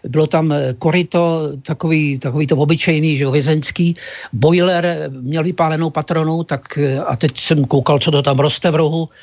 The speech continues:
to byly takový zvláštní útvary plísně, pak jsem zjistil, že tam nějaká paní, která se bojí chodit na záchod, tak tam chcela do noč-, do, eh, belíku a vyšplejchla to tam na zeď a ono se to tam uchytilo prostě a ty zvláštní, ty zvláštní útvary tam rostly, že jo.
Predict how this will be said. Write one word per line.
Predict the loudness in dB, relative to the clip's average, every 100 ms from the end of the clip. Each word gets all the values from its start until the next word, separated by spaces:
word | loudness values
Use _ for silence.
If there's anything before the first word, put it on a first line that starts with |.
| -20 _
to | -4
byly | -2
takový | -2 -2 -2
zvláštní | 0 0 0 -2 0 -2
útvary | 0 -2 0 0 0
plísně, | -2 -2 -2 -2
pak | 0
jsem | 0
zjistil, | 0 0 0
že | 0
tam | 2 0 -2 -16 -14 -2
nějaká | 0 2 0
paní, | 0 0 -2 -4 _ _ _ _ _ _ _ -20 _
která | -6 -2 0
se | 0
bojí | 0 0
chodit | 0 -2 -2
na |
záchod, | 0 0 -2 -4
tak | -4
tam | -2 -4
chcela | 0 0 2
do | 0
noč-, | -2 -4 -4 0
do, | 0 0 -4 -14 -18 -8
eh, | -2 -2
belíku | -2 0 2 4 4 2 2
a |
vyšplejchla | 2 0 2 2 2
to | 0
tam | 0 0
na | 0
zeď | -2 -4 -8 -8 -8 -8
a |
ono | -2 0 0
se | -2
to | -2
tam | -2 -2
uchytilo | -4 -4 -2 0 -2
prostě | -4 -4 -2 -2
a | -2 -4 -8 -18 -20 -6
ty | -2
zvláštní, | 0 2 2 2 0 0 0 -2 -4
ty | -4
zvláštní | 0 2 0 0 0
útvary | 0 0 2 2
tam | 2 2
rostly, | 2 0 -2 -4 -2
že |
jo. | -2